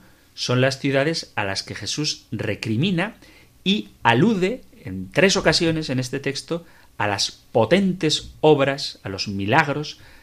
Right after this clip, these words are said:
realizadas en ellas. El hecho de que nombre estas tres ciudades da a entender que Jesús se refiere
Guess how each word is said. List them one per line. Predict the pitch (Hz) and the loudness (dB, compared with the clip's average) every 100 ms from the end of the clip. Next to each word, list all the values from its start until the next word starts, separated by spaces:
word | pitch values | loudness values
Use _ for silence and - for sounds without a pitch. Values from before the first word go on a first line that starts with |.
| _ | _
realizadas | 110 110 104 101 98 127 127 131 - - _ | -4 0 0 -2 -2 0 0 -2 -6 -12 _
en | 101 92 | -6 -6
ellas. | 82 95 - - _ _ _ - _ | -12 -18 -18 -20 _ _ _ -20 _
El | - 113 | 0 2
hecho | 123 147 | 2 2
de | 139 | 2
que | 139 135 | 0 0
nombre | 147 170 147 104 | 2 2 0 -4
estas | - 95 - | -6 -10 -6
tres | 131 131 | -6 -4
ciudades | 143 139 139 127 - - _ _ | -2 0 0 -4 -10 -20 _ _
da | 113 127 | 2 4
a | 151 | 4
entender | 156 151 147 147 156 165 | 2 0 -2 0 -2 -2
que | - 113 | -6 -6
Jesús | - 104 - 170 170 - | -4 -6 -4 -4 -4 -8
se | - 101 | -8 -6
refiere | 101 - 147 165 | -8 0 0 0